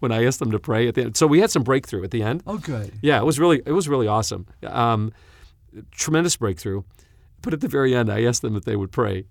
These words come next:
Speaker 1: And she was, she would say, "Lord, would you change him?" And that he, he would pray, "Lord, would you change her?" <laughs> I was like, "I don't think they heard a word I said."
Speaker 2: Oh,
Speaker 1: But
Speaker 2: man.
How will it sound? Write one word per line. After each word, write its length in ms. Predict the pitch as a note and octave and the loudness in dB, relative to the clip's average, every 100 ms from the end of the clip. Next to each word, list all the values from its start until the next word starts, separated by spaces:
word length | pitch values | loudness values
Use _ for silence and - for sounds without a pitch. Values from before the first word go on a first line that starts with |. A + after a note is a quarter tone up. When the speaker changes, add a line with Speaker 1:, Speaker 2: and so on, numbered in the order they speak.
| - C#4+ | -8 -2
Speaker 1:
And 180 | C4 | -2
she 200 | - - C3+ | -2 -2 -2
was, 160 | C#3+ - | -2 -6
she 160 | - C#3 | -4 -4
would 100 | B2+ | -2
say, 200 | A2 - D3+ | -2 -4 2
"Lord, 300 | D#3 D#3+ D3+ | 6 6 6
would 140 | D#3+ | 2
you 80 | C#4 | 0
change 360 | - E3+ D#3 D#3 | 2 2 4 4
him?" 200 | D#3+ E3 | 4 4
And 120 | D3 | 2
that 140 | D3 D#3 | 2 4
he, 160 | D4+ D4 - | 4 4 2
he 160 | G3 | 0
would 120 | G3 C4 | 0 2
pray, 160 | D3+ D#3 | 4 8
"Lord, 180 | F#3+ F3 | 8 6
would 140 | D#3 | 2
you 80 | G3 | 0
change 340 | - F#3 F#3 | 4 4 4
her?" 220 | - G#3 G#3+ | 4 6 6
<laughs> 80 | - | 6
I 40 | F4 | 2
was 180 | - F4+ | 4 4
like, 140 | E4+ | 4
"I 140 | F3+ F3+ | 4 4
don't 160 | F#3+ | 6
think 140 | F#3+ F3+ | 4 2
they 100 | E3+ | 2
heard 180 | C4+ D#3+ | 2 0
a 60 | |
word 180 | D#3 D#3+ | 2 2
I 80 | D3+ | 2
said." 260 | D3+ D3+ A2+ | 0 -2 0
Speaker 2:
Oh, 60 | |
Speaker 1:
But 160 | B2+ A2+ | -2 -4
Speaker 2:
man. 580 | G#2+ B2 B2 A#2+ A#2 | -6 -6 -6 -6 -6